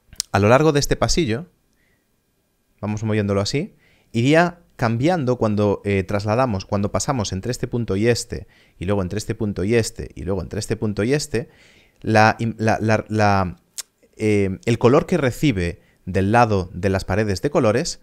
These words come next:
va a ser al principio rojo, y poco a poco, aquí va a tener un ro-, un poco de rojo y un poco de verde,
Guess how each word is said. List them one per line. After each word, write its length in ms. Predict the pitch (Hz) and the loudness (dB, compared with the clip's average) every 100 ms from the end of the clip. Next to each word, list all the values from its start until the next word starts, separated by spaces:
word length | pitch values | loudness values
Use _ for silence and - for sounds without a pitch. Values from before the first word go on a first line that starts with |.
| _ _ _ - | _ _ _ -2
va 40 | 107 | 0
a 40 | |
ser 160 | 117 113 | 2 0
al 80 | 98 | 0
principio 440 | 101 110 110 98 | -2 -4 -2 0
rojo, 460 | 101 131 196 233 _ _ _ - | 2 0 0 -4 _ _ _ -10
y 100 | 113 | -2
poco 220 | 180 220 | 2 2
a 60 | |
poco, 480 | - 156 165 190 - _ _ - | 4 2 2 -2 -6 _ _ -16
aquí 220 | 95 117 | -6 -2
va 80 | 113 | 0
a 40 | |
tener 200 | 117 113 | 0 -2
un 120 | 110 | -2
ro-, 160 | 110 - | -2 -4
un 80 | 110 | -4
poco 240 | 113 110 | -2 0
de 100 | 101 | 2
rojo 260 | 107 135 - | 2 0 -2
y 60 | 92 | -4
un 80 | |
poco 240 | 107 123 123 | -4 0 2
de 80 | 120 | 4
verde, 380 | 123 131 185 | 2 0 -6